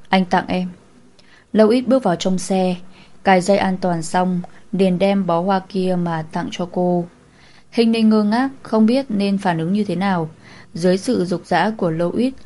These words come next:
chỉ có thể lúng túng cầm lấy bó hoa kia.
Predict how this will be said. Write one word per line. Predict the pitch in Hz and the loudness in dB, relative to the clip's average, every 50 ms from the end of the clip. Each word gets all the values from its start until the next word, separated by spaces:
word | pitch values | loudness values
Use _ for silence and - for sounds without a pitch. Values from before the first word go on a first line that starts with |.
| - - - - _ - | -20 -20 -20 -20 _ -2
chỉ | - 208 196 | 2 2 2
có | - 175 170 165 | 2 2 -2 0
thể | - 220 202 170 | 0 0 0 0
lúng | 160 156 165 165 185 208 | 0 -2 -2 -2 -2 -2
túng | 214 180 165 165 170 214 254 269 - - | -2 -2 -2 0 0 -2 -2 -4 -4 -2
cầm | - 170 160 156 | -2 0 0 0
lấy | 156 160 160 180 214 | 0 -2 -2 -2 -2
bó | 208 170 165 | -2 -2 -2
hoa | 170 196 196 190 185 - | -2 0 -2 -2 -2 -2
kia. | 190 185 185 185 180 | 0 0 2 2 0